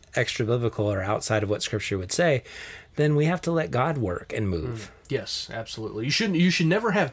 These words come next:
Speaker 2: peace doing what you're doing, but it will be a process
Speaker 1: Mm-hmm.
Speaker 2: that God slowly rids you of.
Speaker 1: Well, and we talked about the guy that got saved, and he said, "Jesus is," he used an explicitive, "awesome,"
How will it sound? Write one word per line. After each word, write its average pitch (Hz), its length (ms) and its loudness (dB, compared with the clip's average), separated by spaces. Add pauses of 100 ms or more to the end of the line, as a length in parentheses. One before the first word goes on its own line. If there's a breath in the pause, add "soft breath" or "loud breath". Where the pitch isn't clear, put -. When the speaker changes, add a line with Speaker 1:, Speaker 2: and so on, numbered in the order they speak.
Speaker 2:
peace 147 500 -2
doing 135 520 4
what 123 200 -4
you're 127 100 -6
doing, 110 440 -6
but 123 240 -2
it 135 220 0
will 156 240 2
be 156 120 4
a 135 60 2
process 120 920 -2
Speaker 1:
Mm-hmm. 95 460 -4
Speaker 2:
that 123 260 0
God 123 360 0
slowly 151 460 -2
rids 175 260 -2
you 190 100 -10
of. - 240 -16
Speaker 1:
Well, 233 220 2
and 190 140 4
we 175 100 4
talked - 320 -6
about 98 260 -4
the 110 60 -4
guy 92 360 -2
that 92 300 -6
got - 240 -2
saved, 98 440 0
and 101 140 0
he 113 140 0
said, 101 300 -4
"Jesus 151 520 2
is," 120 280 0
he - 160 -2
used 139 420 2
an 127 80 2
explicitive, 113 880 2
"awesome," 143 540 2